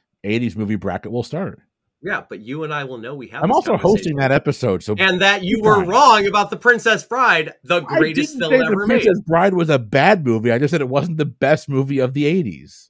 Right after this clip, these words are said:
Speaker 2: My
Speaker 1: I can
Speaker 2: entire
Speaker 1: name
Speaker 2: ass.
Speaker 1: an adventure film
Speaker 2: My
Speaker 1: that is far
Speaker 2: entire ass.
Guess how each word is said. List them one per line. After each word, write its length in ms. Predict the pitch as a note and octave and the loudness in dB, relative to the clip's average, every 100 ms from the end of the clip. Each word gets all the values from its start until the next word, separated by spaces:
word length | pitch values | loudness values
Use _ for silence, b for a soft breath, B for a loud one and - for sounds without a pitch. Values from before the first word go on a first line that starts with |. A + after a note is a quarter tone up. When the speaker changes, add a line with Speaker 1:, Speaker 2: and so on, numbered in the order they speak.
| _ | _
Speaker 2:
My 240 | A2+ G#2 G2+ | -12 -10 -4
Speaker 1:
I 80 | E3+ | -2
can 180 | - D#3+ | -2 -2
Speaker 2:
entire 60 | |
Speaker 1:
name 220 | E3+ G3+ | 0 0
Speaker 2:
ass. 80 | G3 | 0
Speaker 1:
an 80 | F#3 - | -2 2
adventure 320 | F3+ G3+ D#3 | 0 2 -4
film 200 | - B2+ | -2 0
Speaker 2:
My 120 | E3 F3 | 2 2
Speaker 1:
that 200 | E3+ D3 | 0 0
is 100 | B2+ | 0
far 240 | G#3 A#3+ | 6 8
Speaker 2:
entire 240 | A3+ G#3+ E3 | 8 4 2
ass. 500 | A2+ E2 _ - | 0 -8 _ -20